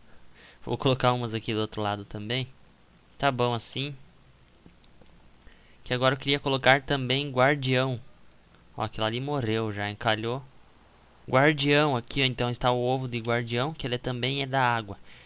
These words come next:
Então nós podemos colocar ele na água. <laughs> Coloquei aqui. Ele vai, ele vai, ele pulou lá na água, eu acho, né? Eu acho que sim, vamos ver.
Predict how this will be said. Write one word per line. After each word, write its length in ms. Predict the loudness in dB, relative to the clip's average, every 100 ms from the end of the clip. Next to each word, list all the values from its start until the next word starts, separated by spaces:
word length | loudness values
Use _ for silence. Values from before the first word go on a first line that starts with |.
| -20
Então 160 | -10 -8
nós 100 | -6
podemos 320 | -4 -4 -6
colocar 320 | -6 -6 -4
ele 200 | -4 -4
na 260 | -2 0 0
água. 200 | -4 -12 -20 -20 -20 _ -20 -20 -20 -20
<laughs> 720 | -20 -20 -8 -4 2 2 0
Coloquei 460 | -2 -2 -2 -2
aqui. 360 | -2 -6 -8 -8 -12 -20 -20 -20 -20 -12
Ele 140 | -8
vai, 260 | -2 -2 -4 -12 -20 -20 -20 -20 -20 -20 -20 -8
ele 100 | -6
vai, 120 | -4 -2
ele 140 | -4
pulou 280 | -2 -4 0
lá 140 | 0 0
na 240 | 0 0
água, 180 | 0 -4
eu 60 |
acho, 200 | -6 -8
né? 100 | -10 -12 -18 -20 -20 -20 _ -20 _ -20 -20 -20 -20 _ _ -20 -20 -20 -20 -20 -8
Eu 160 | 0 0
acho 160 | 0
que 140 | -6 -8
sim, 280 | 0 2
vamos 300 | 2 -2 -2
ver. 240 | -2 -2